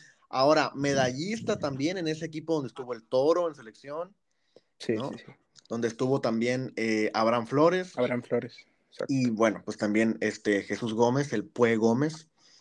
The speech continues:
Speaker 1: que llega al equipo de Tijuana, joven, central, eh, no, no sé si viene a préstamo o a compra, habrá que investigarlo.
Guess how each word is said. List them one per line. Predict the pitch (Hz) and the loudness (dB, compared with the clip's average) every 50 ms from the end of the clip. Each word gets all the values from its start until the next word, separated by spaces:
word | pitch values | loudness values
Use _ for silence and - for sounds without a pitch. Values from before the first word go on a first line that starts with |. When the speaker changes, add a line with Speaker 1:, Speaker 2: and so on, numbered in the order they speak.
| _ - - | _ -12 -2
Speaker 1:
que | - 113 110 | 2 2 4
llega | 107 113 123 127 135 | 6 6 6 6 6
al | 131 123 | 4 2
equipo | 110 - 120 - 135 | 0 -2 0 4 4
de | 127 117 | 4 4
Tijuana, | - 120 107 - 156 156 170 185 185 180 | 4 0 2 6 6 6 6 4 2 0
joven, | - - - 156 170 190 196 208 208 208 208 220 226 - _ _ | 0 0 4 4 6 6 6 4 2 0 -2 -6 -10 -14 _ _
central, | - 135 123 123 113 120 139 156 175 - 180 196 202 208 - - - - - - - - - - - | -6 -4 -4 -4 -2 0 2 4 4 4 4 2 -2 -4 -6 -6 -4 -6 -6 -6 -8 -12 -18 -14 -8
eh, | 104 107 110 - - - - - - - - - - - - - - | -6 -2 0 2 4 4 4 4 4 4 4 4 4 4 4 2 2
no, | 143 139 135 139 143 143 139 127 | 0 0 2 4 4 4 4 4
no | 135 143 139 | 4 2 2
sé | 139 143 135 | 2 2 0
si | - 147 131 | 2 2 0
viene | 131 135 131 131 | 2 2 2 0
a | 123 - | 0 2
préstamo | - 139 135 135 - 139 127 120 110 | 2 2 2 2 0 -2 0 0 0
o | 107 107 | 0 0
a | 101 - | -2 -2
compra, | - 143 165 180 175 143 190 208 202 156 | -2 -2 0 0 0 0 0 2 2 2
habrá | 127 113 113 - | 0 0 -2 -4
que | 120 | -8
investigarlo. | 117 110 104 - 110 113 131 156 170 175 180 196 214 247 | -14 -14 -14 -10 -6 0 2 2 2 2 -2 -8 -12 -14